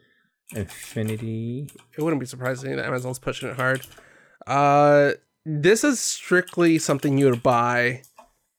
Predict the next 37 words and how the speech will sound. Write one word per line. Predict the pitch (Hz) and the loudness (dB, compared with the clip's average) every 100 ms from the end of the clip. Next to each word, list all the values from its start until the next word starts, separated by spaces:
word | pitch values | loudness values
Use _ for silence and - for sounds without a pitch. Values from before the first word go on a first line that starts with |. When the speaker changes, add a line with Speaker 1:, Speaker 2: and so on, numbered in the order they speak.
| - | -2
Speaker 2:
as | 147 135 | 0 0
a | |
Speaker 1:
<clears throat> | |
Speaker 2:
collector. | - 156 120 - - 113 101 85 104 - _ _ _ _ - | 2 2 4 4 4 0 -6 -8 -10 -18 _ _ _ _ -14
I | - 139 | -2 2
don't | 151 | 4
know | 156 | 4
Speaker 1:
Mm-hmm. | 139 | 2
Speaker 2:
if | |
you'd | 143 | 0
necessarily | 139 135 - 147 135 127 123 - | 0 -4 -4 -4 -2 -6 -8 -2
open | 151 175 170 | 0 2 2
it | 147 | 4
up | 147 156 | 2 0
unless | 143 135 135 - | -4 -2 -2 -2
you | 143 | -4
wanted | 131 127 127 | -2 -2 -4
the | 123 - | -6 -6
art | 127 135 - _ - _ | 0 0 0 _ -20 _
to, | - 139 - - | -8 -8 -8 -12
you | 120 | -10
know, | 107 - _ | -10 -14 _
keep | - 139 | -8 -6
in | 127 | -6
display. | 117 - 131 123 143 _ _ _ _ _ _ _ _ | -8 -4 -2 -2 -6 _ _ _ _ _ _ _ _
Um, | 156 123 113 110 120 _ _ _ | -6 -4 -4 -6 -10 _ _ _
but | 139 | 2
I | 139 | 2
mean, | 131 127 123 - | 0 -2 -8 -4
Disney | 147 151 | -2 -2
Plus | 147 180 143 | 0 0 0
is | |
gonna | 127 127 | -6 -6
have | 123 | -6
these | 127 127 | -6 -6
movies, | 123 131 127 | -6 -6 -6
so. | 123 92 104 | -8 -6 -4